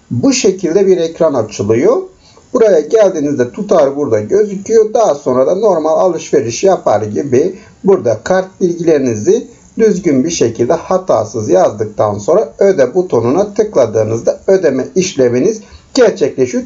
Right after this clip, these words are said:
Size bir mesaj gelecektir, onay kodu gelecektir. Bunları yaptıktan sonra da ödeme işleminiz gerçekleşecektir.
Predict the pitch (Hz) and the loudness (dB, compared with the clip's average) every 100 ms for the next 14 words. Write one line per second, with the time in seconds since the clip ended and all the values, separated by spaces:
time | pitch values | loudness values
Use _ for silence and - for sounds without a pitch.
0 | - - 208 190 175 175 180 185 127 110 | -8 -2 0 2 2 2 2 2 2 2
1 | 110 104 117 113 185 190 170 127 123 117 | 0 2 0 0 0 2 2 0 0 0
2 | 131 139 104 101 101 185 185 160 135 143 | 2 0 0 -2 -2 0 2 2 0 2
3 | 156 - 107 - 107 107 123 117 143 240 | 0 0 -8 -2 -2 0 0 0 0 -2
4 | - _ - 220 190 165 160 180 - 135 | -6 _ 0 2 4 2 0 -2 0 -2
5 | 147 208 - - _ 202 220 - 165 - | 0 -2 -4 -20 _ 2 2 2 -2 -2
6 | 123 127 110 117 113 269 | -2 0 2 0 0 -4